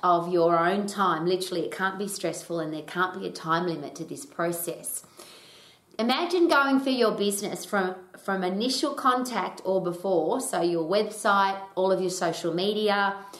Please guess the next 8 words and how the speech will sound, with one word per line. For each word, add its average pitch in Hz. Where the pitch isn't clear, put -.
the 170
way 175
you 170
answer 165
the 156
phone, 190
voicemail, 175
email, 170